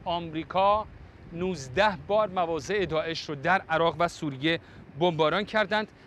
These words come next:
و دست آخر این که منابع امنیتی عراق از حمله خودروهای حامل مواد منفجره داعش با راننده‌های انتحاری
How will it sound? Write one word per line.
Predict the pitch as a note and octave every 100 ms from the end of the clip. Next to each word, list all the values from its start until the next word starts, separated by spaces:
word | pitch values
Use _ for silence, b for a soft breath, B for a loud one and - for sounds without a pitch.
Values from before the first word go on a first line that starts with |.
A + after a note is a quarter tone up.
| B
و | G3
دست | A3 G#3 G#3
آخر | F3+ G3
این | A3 G#3
که | F#3
منابع | F3+ F3+ F3 A3+ F#3+
امنیتی | F#3 F3+ F3 -
عراق | A#3 E3+ F3+ A3
از | G#3+ -
حمله | F3+ E3+ G#3+
خودروهای | - G3 E3+ F3 - F#3+ G3 G3+ G3 B B -
حامل | F3 F3+ G3+ G#3+ G#3+
مواد | F3+ E3+ F#3+ D#3
منفجره | G#3 F#3 F3 D3 F3 C#3+ D3+ D#3+ F#3+
داعش | E3+ E3 F3 B2 D3
با | A#3
راننده‌های | A#3 G3+ F3 D3 D#3 D#3+ D#3 B B B -
انتحاری | F3+ D#3 F3 C#3+ D3+ C#3 F3 G3